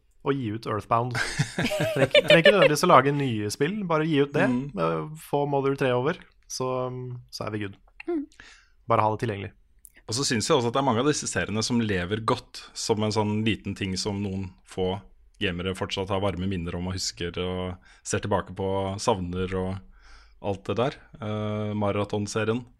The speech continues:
Speaker 2: eh, for eksempel, eller, ehm, System Shock-spillene. Eh,
Speaker 3: Mm.
Speaker 2: massevis av det, også, eh, eh, Syndicate. <laughs> Det kan komme mange sånne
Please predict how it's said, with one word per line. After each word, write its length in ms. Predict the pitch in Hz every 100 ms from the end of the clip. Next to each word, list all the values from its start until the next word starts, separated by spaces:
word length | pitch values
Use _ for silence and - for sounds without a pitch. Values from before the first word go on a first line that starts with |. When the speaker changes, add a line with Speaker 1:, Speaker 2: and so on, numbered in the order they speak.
| - _ _ _ _ _ _
Speaker 2:
eh, 300 | 101 98 101 101
for 120 | 110
eksempel, 400 | 107 107 123 123
eller, 260 | 113 104 104
ehm, 540 | 104 104 104 104 104 - -
System 360 | - 98 - 110
Shock-spillene. 1500 | 160 - - - - _ _ _ _ _ - - 123 127 156 - - - _ _ _ _
Eh, 60 | -
Speaker 3:
Mm. 360 | 104 95 104 107
Speaker 2:
massevis 360 | 120 104 92
av 60 | 113
det, 80 | 104
også, 460 | 104 104 98 95 - _ _ -
eh, 560 | 82 82 76 - - - - - _ _ - _ _ _ _ -
eh, 760 | - - - 53 - - - -
Syndicate. 880 | - 98 104 117 117 - - - - _ _ _ _
<laughs> 760 | - - 113 - - - - -
Det 120 | 117
kan 120 | 151
komme 260 | 156 131 139
mange 260 | 135 123 117
sånne 300 | 131 117